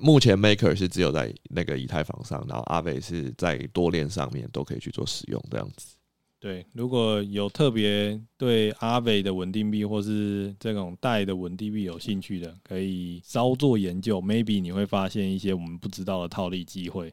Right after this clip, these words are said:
Speaker 1: 好，那这一集对于这个不同的稳定币的机制的分享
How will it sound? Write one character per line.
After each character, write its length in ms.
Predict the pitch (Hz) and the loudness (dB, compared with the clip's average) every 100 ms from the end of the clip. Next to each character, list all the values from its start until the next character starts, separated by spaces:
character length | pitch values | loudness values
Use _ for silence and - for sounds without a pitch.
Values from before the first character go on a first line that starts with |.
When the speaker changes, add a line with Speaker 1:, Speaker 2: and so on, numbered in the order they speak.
| _ | _
Speaker 1:
好， 320 | - 117 180 _ _ 127 | 2 2 2 _ _ -8
那 720 | 104 98 95 95 92 90 87 - | 2 4 6 6 6 4 2 2
这 140 | 101 | 4
一 100 | 107 | 4
集 480 | 104 95 92 87 90 _ - | 4 2 4 2 -2 _ 4
对 200 | 104 92 | 6 6
于 220 | 87 82 | 4 2
这 100 | 87 | -2
个 540 | 76 69 69 69 - - - | 0 2 2 -2 -4 0 6
不 100 | 127 | 6
同 220 | 107 90 | 6 4
的 120 | 95 | 4
稳 240 | 92 90 76 | 6 4 4
定 260 | 113 101 | 2 2
币 240 | 90 104 87 | 2 2 2
的 480 | 87 76 67 58 - - | 2 4 2 -2 -6 -2
机 220 | 110 107 | 0 2
制 180 | 113 98 | 4 4
的 120 | 90 | 4
分 240 | 98 104 | 2 2
享 180 | 113 | 2